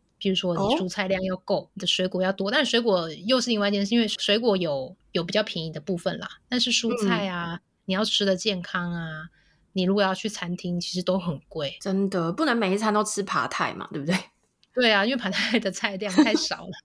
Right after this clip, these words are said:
Speaker 2: <laughs> 对啊。
Speaker 1: 那如果你去餐厅，你要点个菜，又可以点到菜的餐厅，它的价格可能就会又比较高。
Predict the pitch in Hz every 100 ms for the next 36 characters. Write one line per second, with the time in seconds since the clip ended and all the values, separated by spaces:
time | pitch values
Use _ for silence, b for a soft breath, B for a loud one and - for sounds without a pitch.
0 | _ - - 269 277 269 202 240 254 226
1 | 226 240 202 233 202 156 165 - 202 170
2 | - 214 170 - _ _ _ - 262 233
3 | 156 196 202 233 180 196 - 175 170 180
4 | 165 170 b b b _ - 208 202 180
5 | 151 151 _ b _ - 233 196 160 147
6 | 139 190 180 196 233 - 147 151 139